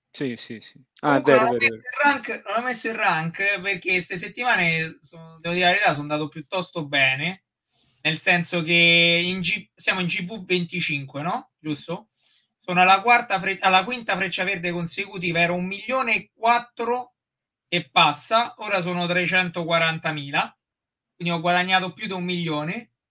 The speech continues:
Speaker 2: Peccato che ho perso centomila posizioni sta settimana, quindi potevo andare a top due sessanta se avessi messo Palmer al posto di Alvarez, che l'ho cambiato all'ultimo secondo perché sono un demente. Però veramente, cazzo, ho detto, "Ma cazzo, ma sta ritornando un Nkunku?" Ma questo una vo-, una,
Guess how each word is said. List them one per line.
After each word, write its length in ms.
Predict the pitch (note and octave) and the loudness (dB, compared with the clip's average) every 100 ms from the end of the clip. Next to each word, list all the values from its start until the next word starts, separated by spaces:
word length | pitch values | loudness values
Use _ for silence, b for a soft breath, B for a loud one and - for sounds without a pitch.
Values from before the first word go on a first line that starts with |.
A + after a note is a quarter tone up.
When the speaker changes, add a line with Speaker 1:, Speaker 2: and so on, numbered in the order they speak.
| _ - | _ -14
Speaker 2:
Peccato 500 | A3 A3 C#4 B3 G3 | -12 0 2 2 0
che 60 | |
ho 100 | G3 | -4
perso 640 | A3 G#3 F#3 G3+ F#3+ F#3+ | 2 2 2 -6 -4 -4
centomila 560 | F3+ A3+ G#3 A3 A3+ A#3 | -2 -2 -4 -10 0 2
posizioni 580 | A3+ B3 A#3 A#3+ A#3 F#3+ | 2 -6 -6 -2 -2 -2
sta 120 | F#3+ | -4
settimana, 540 | F3 G3+ A#3 G#3 G#3+ F#3 | -6 -6 0 2 4 2
quindi 180 | F#3 F3 | 0 -4
potevo 240 | E3+ F3+ | -2 0
andare 340 | F3+ F3+ F3+ E3+ | 2 8 8 8
a 80 | - | 0
top 300 | - F3+ _ | -6 -6 _
due 200 | E3 G3 | -12 -8
sessanta 920 | F3+ - E3+ - F3 D#3+ D#3+ F#3+ A3+ - _ _ _ _ | -6 -6 -6 0 2 2 0 0 0 -2 _ _ _ _
se 140 | - | 2
avessi 380 | F#3+ G#3+ A3 A3+ | 4 4 -2 -4
messo 360 | A3 G#3+ - G3 | -2 -2 -2 2
Palmer 500 | G#3+ G#3+ G#3+ G#3 G3 | 8 8 6 0 0
al 140 | F#3 | 0
posto 320 | - F3+ E3+ E3+ | 0 -2 -2 2
di 80 | |
Alvarez, 460 | E3+ D#3 D#3 D3+ - | 2 2 -2 -6 -8
che 80 | F3+ | -6
l'ho 160 | G3 F#3+ | -4 -2
cambiato 320 | G#3 A3 G3+ | -2 -2 -4
all'ultimo 480 | G3+ C4 A3+ A3+ G#3+ | -4 -6 -8 -8 -4
secondo 240 | A#3 C4+ | -2 -2
perché 180 | F#3 F3+ | -4 -4
sono 180 | F3+ F3+ | -6 -6
un 120 | F3+ | 0
demente. 760 | F#3 F#3 E3+ D#3+ E3 F#3 F3+ _ _ _ _ _ | 0 4 4 4 -4 -8 -8 _ _ _ _ _
Però 180 | B3+ D4+ | -4 0
veramente, 500 | A#3+ A#3+ D4+ A#3 G#3+ | 2 2 0 -6 -10
cazzo, 400 | G3+ A#3+ - F#3+ | 0 0 0 -8
ho 40 | E3+ | -8
detto, 320 | G3 - G3 | -8 -10 -10
"Ma 140 | G#3 F#3 | -10 -6
cazzo, 380 | D4 - E3+ | -8 -8 -10
ma 100 | D#3+ | -8
sta 200 | E3+ G3+ G3+ | -6 -2 -2
ritornando 760 | G#3+ A3+ G#3+ A3 A3+ A3+ A3+ | -4 -10 -8 -2 0 0 0
un 80 | A#3 | -4
Nkunku?" 460 | A3+ A#3+ A#3 C4 A3 | -4 -6 -6 -2 0
Ma 100 | D#3+ | 2
questo 280 | C4 - B3 | 2 2 2
una 200 | B3+ A3+ | 4 4
vo-, 180 | B3+ - | 2 -2
una, 140 | B3+ | -2